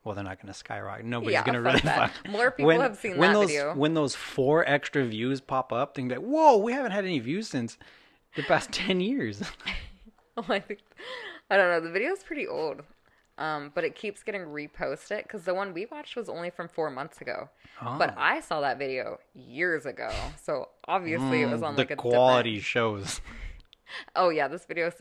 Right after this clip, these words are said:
Speaker 2: like, we've, you know what, we've been on this topic too long, but the,
Speaker 1: <laughs>
Speaker 2: it did seem like it was filmed in, like, the early two thousands for some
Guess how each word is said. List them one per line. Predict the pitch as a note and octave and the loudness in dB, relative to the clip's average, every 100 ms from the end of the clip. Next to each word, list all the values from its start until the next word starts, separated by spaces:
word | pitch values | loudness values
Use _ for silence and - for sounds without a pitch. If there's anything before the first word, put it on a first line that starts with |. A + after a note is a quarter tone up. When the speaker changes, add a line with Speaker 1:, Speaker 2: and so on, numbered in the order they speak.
| - - - | -16 -16 -6
Speaker 2:
like, | A3 G#3 | -4 -2
we've, | A3+ C#4+ A#3+ | -2 -2 -4
you | A#3 | 0
know | A3+ | 2
what, | G#3+ G3 | 2 0
we've | A3+ | 0
been | G3 | 0
on | D3+ | 0
this | D3 F3 | -2 -2
topic | D#3+ D#3 D#3+ | -2 -2 -6
too | - F#3 | -4 -2
long, | D3 D#3+ | -2 -2
but | E3+ C3+ | 0 2
the, | F#2+ C3 - G3+ - | 2 0 2 2 2
Speaker 1:
<laughs> | - | 0
Speaker 2:
it | F#3+ | 0
did | F3 D#3+ | 0 -2
seem | E3 | -8
like | C#3+ C3+ | -6 -6
it | B2 | -8
was | - | -8
filmed | B2 A#2+ | -10 -8
in, | A2+ | -10
like, | E2+ - | -10 -10
the | |
early | - A2+ - | -8 -8 -8
two | - - | -12 -12
thousands | - - - - | -10 -10 -12 -12
for | - | -14
some | - - | -12 -16